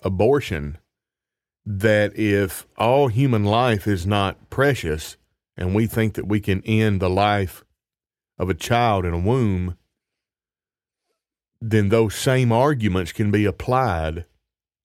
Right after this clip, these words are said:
to killing old people, that old people are next. And once old people are next, then it'll be the mentally ill. Then finally, it'll just be people who are having a blue Monday who don't wanna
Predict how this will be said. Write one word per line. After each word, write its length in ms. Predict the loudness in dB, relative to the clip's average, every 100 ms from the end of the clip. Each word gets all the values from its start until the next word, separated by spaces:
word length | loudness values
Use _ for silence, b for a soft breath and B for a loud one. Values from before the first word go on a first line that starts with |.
| -4
to 100 | -4
killing 420 | 0 0 2 0
old 300 | 2 2 0
people, 320 | -4 -6 -4 -2
that 180 | -2 2
old 340 | 2 4 2
people 340 | 0 -2 2 0
are 140 | 2 2
next. 720 | 2 2 0 -6 -14 -16 -16 _ _ _ _ -4
And 240 | 0 2
once 300 | 2 2 0 0
old 300 | 2 2 0
people 380 | -2 0 0
are 100 | 2
next, 600 | 2 2 2 0 -2 -4
then 140 | 0 0
it'll 200 | 2 0
be 200 | 0 0
the 140 | 0
mentally 800 | 0 2 2 0 0 2 0 -2 -2
ill. 460 | 0 2 0 -4 -10 _ _ _ _ -6
Then 540 | 2 4 4 2 -2
finally, 520 | 0 0 2 2 2
it'll 140 | 2 2
just 260 | 2 2
be 140 | 0 0
people 400 | 0 0 2 2
who 240 | 2 2
are 120 | 2
having 320 | 2 2 2 0
a 80 |
blue 340 | 0 2 2 2
Monday 420 | 2 2 0 0
who 140 | 0
don't 240 | 0 0 0
wanna 360 | 0 2 0